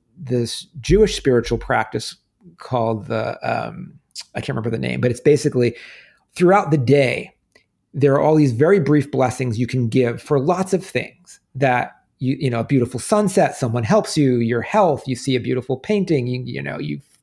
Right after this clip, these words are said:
you're got a good night's sleep, whatever it is. And what it's like is it's,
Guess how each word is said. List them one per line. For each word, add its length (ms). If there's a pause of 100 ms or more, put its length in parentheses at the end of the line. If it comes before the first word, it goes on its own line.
you're 340 (280)
got 140
a 40
good 180
night's 260
sleep, 280
whatever 340
it 80
is. 320 (580)
And 160
what 120
it's 200
like 480
is 140
it's, 220